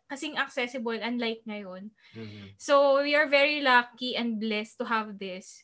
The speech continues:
Speaker 1: But, syempre, we have to put into action din yung mga natututunan natin. So, hindi pwedeng nakikinig lang tayo. So, going back, yun nga, nagsik ako ng knowledge, nagsik ako ng mga,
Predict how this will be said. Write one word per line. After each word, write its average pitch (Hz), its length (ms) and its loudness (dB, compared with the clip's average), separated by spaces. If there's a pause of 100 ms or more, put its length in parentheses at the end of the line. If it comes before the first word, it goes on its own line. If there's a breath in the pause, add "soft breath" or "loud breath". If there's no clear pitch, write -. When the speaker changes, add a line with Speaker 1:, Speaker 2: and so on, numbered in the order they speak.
Speaker 1:
But, 254 380 2 (880)
syempre, 262 480 0
we 277 80 -2
have 285 240 0
to 285 80 -6
put 262 320 0
into 247 240 -2
action 226 420 0
din 226 220 -2
yung 247 80 -4
mga 247 240 -2
natututunan 220 560 -8
natin. 202 300 -10
So, 254 100 -10
hindi 262 320 -8
pwedeng 226 320 -2
nakikinig 220 400 -10
lang 202 180 -12
tayo. 185 220 -10
So, 339 160 -6
going 427 400 6
back, 214 300 6 (440 loud breath)
yun 359 180 -6
nga, 320 140 4
nagsik 302 260 -4
ako 302 220 0
ng 294 160 -4
knowledge, 262 480 2
nagsik 254 280 -10
ako 285 160 -4
ng 262 200 -4
mga, 254 160 0